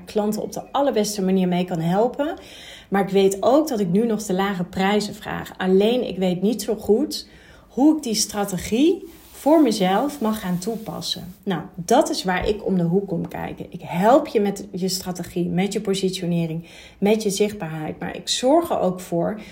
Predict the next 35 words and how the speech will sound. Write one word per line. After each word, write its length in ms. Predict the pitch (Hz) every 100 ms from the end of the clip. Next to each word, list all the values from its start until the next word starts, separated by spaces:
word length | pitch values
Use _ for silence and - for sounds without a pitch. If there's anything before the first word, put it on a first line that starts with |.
| - -
dat 160 | 202
je 80 | 208
met 200 | 196 190
je 120 | 196
juiste 540 | 185 196 240 - 196 -
ideale 460 | 208 202 180 180
klant 300 | 180 185 180
in 200 | 180 175
contact 500 | 170 170 202 220 -
komt. 400 | 180 175 - - - - - -
En 100 | 202
dat 160 | 220 190
doe 160 | 240
je 140 | 285 208
vanuit 580 | - 196 185 185 185 -
een, 500 | - 185 180 175 - -
eh, 240 | 175 165 -
authentieke 640 | - 220 254 220 214 214 175
marketing. 640 | 170 196 214 202 - - - -
Dat 240 | 185 165
doe 220 | 185 285
je 140 | 233 175
door 420 | 185 180 175 -
je 380 | 165 180 170 175 - - -
skills, 680 | - - 277 247 196 208 -
je 80 | 185
sales 380 | - 254 294
skills, 400 | - 175 170 185
echt 300 | - 214 -
op 140 | 180 175
hoog 520 | - 190 269 311 -
niveau 520 | 202 190 180 170 180
te 120 | 196
gaan 300 | 190 175 175 170
trainen. 640 | 185 175 190 214 165 -